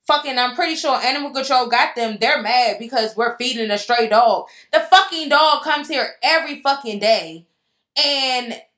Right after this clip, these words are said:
no one's feeding him. He's clearly a stray dog. We love animals. Why is that even bothering y'all? The dog is not aggressive,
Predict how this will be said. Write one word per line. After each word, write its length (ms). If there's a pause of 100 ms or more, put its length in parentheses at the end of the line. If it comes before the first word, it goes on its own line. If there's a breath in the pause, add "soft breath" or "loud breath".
(160)
no 360
one's 220
feeding 280
him. 380 (180 soft breath)
He's 260
clearly 420
a 80
stray 300
dog. 560
We 160
love 320
animals. 560 (220)
Why 260 (200)
is 60
that 200
even 200
bothering 520
y'all? 520
The 100
dog 300
is 100
not 260
aggressive, 440